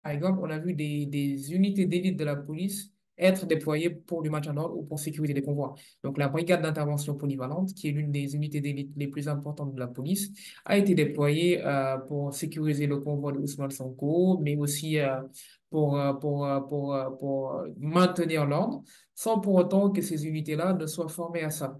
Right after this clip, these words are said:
Donc, il y a, euh, un petit peu un mélange des genres qui fait que, euh, dans des contextes de friction, ces unités vont avoir recours à leur, euh, bon, à, vont retourner à leur, euh,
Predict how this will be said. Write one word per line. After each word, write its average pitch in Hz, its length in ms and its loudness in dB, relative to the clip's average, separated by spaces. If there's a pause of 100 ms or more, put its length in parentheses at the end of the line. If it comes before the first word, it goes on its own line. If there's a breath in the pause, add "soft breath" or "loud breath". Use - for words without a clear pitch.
(120)
Donc, 135 420 -6
il 147 180 2
y 160 120 6
a, 170 580 6
euh, 185 140 -2
un 160 40 -2
petit 151 160 -4
peu 175 160 0
un 151 60 0
mélange 156 320 0
des 139 80 -2
genres 165 380 0 (320 loud breath)
qui 151 100 -4
fait 185 260 4
que, 165 120 -2
euh, 131 920 -2
dans 165 300 0
des 156 160 0
contextes 160 480 -4
de 143 40 0
friction, 160 560 -2 (300 loud breath)
ces 156 260 0
unités 165 300 2
vont 156 240 0
avoir 151 300 2
recours 165 500 0
à 156 100 0
leur, 147 320 -2
euh, - 440 -8 (400)
bon, 101 200 -12 (100)
à, 123 380 -6
vont 156 180 6
retourner 185 520 10
à 147 120 4
leur, 143 280 6
euh, 131 160 0